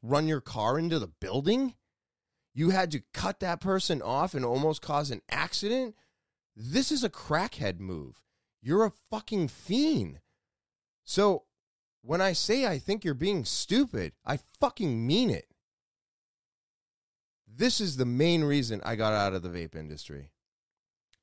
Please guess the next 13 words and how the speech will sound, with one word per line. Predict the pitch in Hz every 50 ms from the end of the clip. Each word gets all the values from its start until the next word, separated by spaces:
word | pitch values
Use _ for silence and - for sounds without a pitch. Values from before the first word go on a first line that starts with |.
| _ _ _
It | - 160 202
is | 220 165 131
no | 127 120 123 139 156 165 170
longer | 156 139 135 131 131 131 127 123 107 92 82 73 67 - _ _ _ _ _ _ _ _ _ _ _ -
to | - 131
help | 127 131 139 131 - -
you | 120 123 117
quit | - - - 123 117 -
smoking. | - - 104 98 95 95 - - 64 58 - _ _ _ _ _ _ _ _ _ _ _ _ _ _ -
It | 110 151
is | 196 202 143 131
no | 139 139 151 156 170 180
longer | 165 147 143 139 139 151 165 160 117 90 69 - -